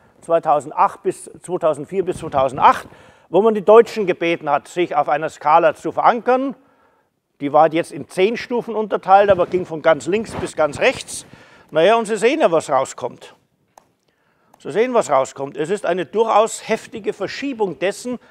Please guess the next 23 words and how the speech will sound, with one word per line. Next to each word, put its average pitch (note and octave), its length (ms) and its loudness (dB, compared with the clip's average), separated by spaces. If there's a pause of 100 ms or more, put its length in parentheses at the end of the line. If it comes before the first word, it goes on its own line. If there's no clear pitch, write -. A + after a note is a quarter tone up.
was E3+ 160 -4
als F#3+ 120 -4
eine F#3+ 180 0
Position F#3+ 560 -4
der G3+ 60 -2
politischen F3+ 600 -8
Mitte A3+ 240 -6
gilt, E3 380 -4 (320)
in G3 140 0
Journalistenkreisen G3 1500 0 (300)
und G3 240 0
unter F3+ 260 -4
der F3+ 120 -2
Bevölkerung. A3 760 0 (440)
Das G#3 200 2
ist G3+ 240 -6
das, G3 240 -2
was E3+ 160 -4
viele G3 240 -2
Leute E3+ 280 0
dann D#3+ 200 0
den C#3+ 140 -4
Linkstrall G#3 580 0